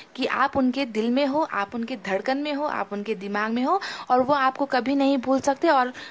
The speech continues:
वो जो है यहाँ पर एक्शंस लेंगे। समझ गए गाइस? तो ये बहुत ही ब्यूटीफुल और पॉजिटिव रीडिंग हुई है गाइस। और यहाँ पर मैंने आपको रुकावटें बता दी,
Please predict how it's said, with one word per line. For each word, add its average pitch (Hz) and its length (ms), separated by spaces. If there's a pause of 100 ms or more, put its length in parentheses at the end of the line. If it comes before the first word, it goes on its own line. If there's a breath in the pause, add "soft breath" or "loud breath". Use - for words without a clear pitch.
(120 loud breath)
वो 247 140
जो 247 120
है 233 160
यहाँ 220 180
पर 262 160
एक्शंस 285 540
लेंगे। 277 400 (480 loud breath)
समझ 370 320
गए 233 220
गाइस? 208 220
तो 247 60
ये 269 180
बहुत 311 460
ही 359 60
ब्यूटीफुल 262 500
और 240 80
पॉजिटिव 233 600 (1120 loud breath)
रीडिंग 262 400
हुई 262 200
है 247 80
गाइस। 240 320
और 226 120
यहाँ 226 180
पर 240 120
मैंने 233 220
आपको 220 200
रुकावटें 226 560
बता 302 280
दी, 330 200